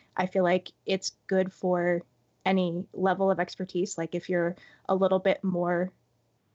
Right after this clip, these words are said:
of an expert, um, like, for example, my fiance is, he's, like, he plays everything on hard. Like, we play something on normal, and then he goes back and replays it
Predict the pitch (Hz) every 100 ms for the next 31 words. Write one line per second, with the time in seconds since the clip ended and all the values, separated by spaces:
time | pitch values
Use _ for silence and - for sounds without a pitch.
0 | - 196 180 269 - - - - _ -
1 | 208 185 180 185 180 - 185 185 180 175
2 | 160 175 196 190 165 175 180 - - -
3 | _ - 214 190 - - - - 269 240
4 | 190 - 190 180 185 175 160 175 165 175
5 | 196 - 185 175 - 190 202 226 220 214
6 | 233 226 208 196 185 196 208 220 190 196
7 | 190 185 196 185 190 196 185 180 185 -
8 | 190 190 202 226